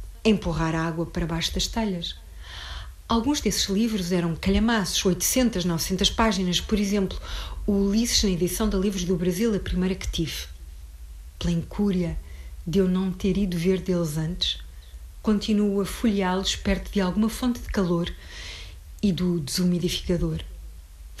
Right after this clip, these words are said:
Mas enquanto eu lidava com o meu pequeno problema doméstico, climático, a Austrália vivia um apocalipse.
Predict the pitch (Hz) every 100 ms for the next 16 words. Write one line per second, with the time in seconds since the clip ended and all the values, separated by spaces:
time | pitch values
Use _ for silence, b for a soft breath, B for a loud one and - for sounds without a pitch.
0 | B B 262 285 285 311 285 208 180 160
1 | 165 - 190 185 185 - - - 208 196
2 | - 208 180 185 185 165 175 175 202 -
3 | - 180 - - - - - 160 156 165
4 | - 190 - - - - - - - -
5 | 196 190 - 202 190 196 180 185 170 175
6 | 185 185 196 190 208 - 196 170 - -